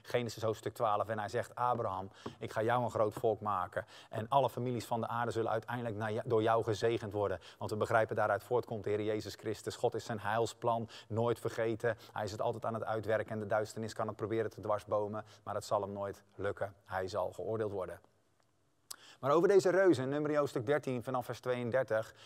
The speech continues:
En ze vertelden de Israëlieten allerlei ongunstigs over het land. Want wat gebeurde er?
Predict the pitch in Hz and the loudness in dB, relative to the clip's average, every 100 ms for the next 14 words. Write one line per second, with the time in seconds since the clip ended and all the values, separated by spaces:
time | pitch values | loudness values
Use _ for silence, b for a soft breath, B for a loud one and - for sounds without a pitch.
0 | B B 131 139 131 120 127 - 175 185 | B B -2 0 2 2 0 4 6 6
1 | 165 139 135 127 127 143 131 131 135 123 | 4 2 0 0 0 0 0 0 4 4
2 | 120 120 113 139 143 135 - 123 113 117 | 2 0 0 -2 0 -2 0 0 2 0
3 | 117 123 113 120 B B B 131 143 - | 6 6 6 -2 B B B 2 4 4
4 | 123 135 147 120 127 | 2 6 6 6 4